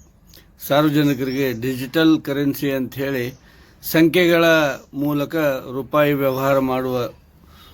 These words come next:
ಸಂಪೂರ್ಣ ಸಿದ್ಧತೆ ಮಾಡಿಕೊಂಡಿದೆ. ಇದೇ ನಿಮಿತ್ತವಾಗಿ ಸಿ ಬಿ ಡಿ ಸಿ ಅಂದ್ರೆ ಸೆಂಟ್ರಲ್ ಬ್ಯಾಂಕಿಂಗ್ ಡಿಜಿಟಲ್ ಸಿಸ್ಟಮ್ ಅಂತ ಹೇಳಿ ಒಂದು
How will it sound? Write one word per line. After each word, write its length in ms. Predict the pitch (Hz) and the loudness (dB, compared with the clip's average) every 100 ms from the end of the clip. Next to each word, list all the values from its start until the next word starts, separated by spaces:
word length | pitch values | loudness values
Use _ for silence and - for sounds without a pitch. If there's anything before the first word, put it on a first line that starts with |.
| - _ - - - - | -20 _ -20 -20 -18 -4
ಸಂಪೂರ್ಣ 380 | 135 - 156 147 | -2 2 4 4
ಸಿದ್ಧತೆ 460 | 143 131 131 139 | 0 -4 -4 -4
ಮಾಡಿಕೊಂಡಿದೆ. 720 | 127 123 123 127 123 127 165 196 - - _ _ _ _ _ - _ _ - - - - - | -2 -2 -4 -6 -4 -2 -4 -6 -20 -20 _ _ _ _ _ -20 _ _ -20 -20 -20 -16 -2
ಇದೇ 200 | 147 175 | 2 4
ನಿಮಿತ್ತವಾಗಿ 760 | 165 156 156 151 143 156 160 | 6 4 2 -2 0 0 -2
ಸಿ 200 | 135 156 | -2 0
ಬಿ 180 | 156 170 | 2 2
ಡಿ 180 | 160 156 | 4 2
ಸಿ 320 | 151 151 127 - _ _ _ _ - | 2 -2 -4 -12 _ _ _ _ -6
ಅಂದ್ರೆ 320 | 147 156 135 | -2 -2 -2
ಸೆಂಟ್ರಲ್ 480 | 160 147 156 165 160 | 0 2 4 4 2
ಬ್ಯಾಂಕಿಂಗ್ 600 | 143 147 139 151 143 139 | 2 0 0 0 0 -2
ಡಿಜಿಟಲ್ 440 | 135 127 - 151 | -6 -8 -2 -2
ಸಿಸ್ಟಮ್ 480 | 151 147 - 160 143 | -2 -8 -4 0 0
ಅಂತ 180 | 131 120 | 0 -2
ಹೇಳಿ 180 | 143 135 | -2 0
ಒಂದು 340 | 131 127 110 | -2 -2 -6